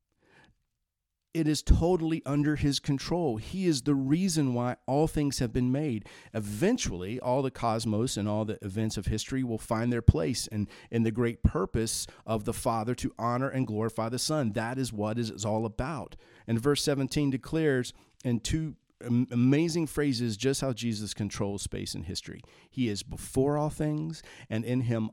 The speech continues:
all things hold together. That's verse seventeen. He is before all things means he is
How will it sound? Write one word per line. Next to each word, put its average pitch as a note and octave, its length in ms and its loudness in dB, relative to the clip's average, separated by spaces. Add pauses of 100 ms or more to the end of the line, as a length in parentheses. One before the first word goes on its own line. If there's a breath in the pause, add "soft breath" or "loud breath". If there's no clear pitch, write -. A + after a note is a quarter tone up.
(100)
all D#3 280 2
things B2+ 560 0
hold A#2 680 0
together. F2 680 -8
That's F2+ 200 -6
verse F#2+ 200 -8
seventeen. F#2 600 -8 (340 loud breath)
He D#3+ 240 -2
is B2 160 2
before F#3+ 540 0
all D#3 160 2
things B2 400 -2
means C3 360 2
he G3 240 0
is D3+ 120 2